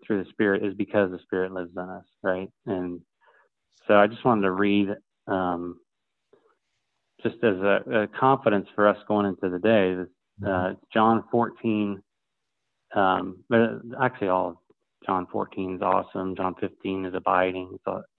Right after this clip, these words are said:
Speaker 1: but <clears throat> this, this passage, uh, John fourteen fifteen through twenty, "If you love me,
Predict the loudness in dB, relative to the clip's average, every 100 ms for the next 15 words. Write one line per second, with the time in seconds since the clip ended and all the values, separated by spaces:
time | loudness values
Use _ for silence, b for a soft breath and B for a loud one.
0 | _ -6 -2 -2 6 8 8 8 4 2
1 | -2 -2 4 4 4 -2 -6 -12 -6 -4
2 | 2 2 4 2 2 2 -2 -2 -2 -4
3 | -4 -8 -6 -6 -6 -2 2 4 4 2
4 | 0